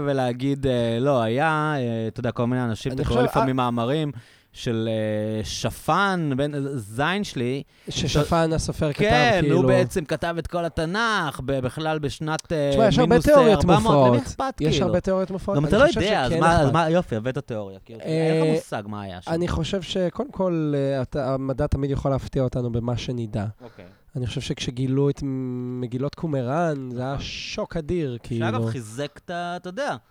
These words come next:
Speaker 2: את מה זה?
Speaker 1: חיזק כמה הטקסטים האלה עתיקים, זה בא לטובת ה-,
Speaker 2: כן,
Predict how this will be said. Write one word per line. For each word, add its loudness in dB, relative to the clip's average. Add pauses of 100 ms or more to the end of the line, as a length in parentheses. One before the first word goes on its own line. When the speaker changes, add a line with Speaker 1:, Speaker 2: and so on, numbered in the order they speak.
(180)
Speaker 2:
את -10
מה 0
זה? -2 (880)
Speaker 1:
חיזק -4
כמה -2
הטקסטים -4
האלה 0
עתיקים, -4
זה -4
בא -2
לטובת -2
ה-, -2
Speaker 2:
כן, 4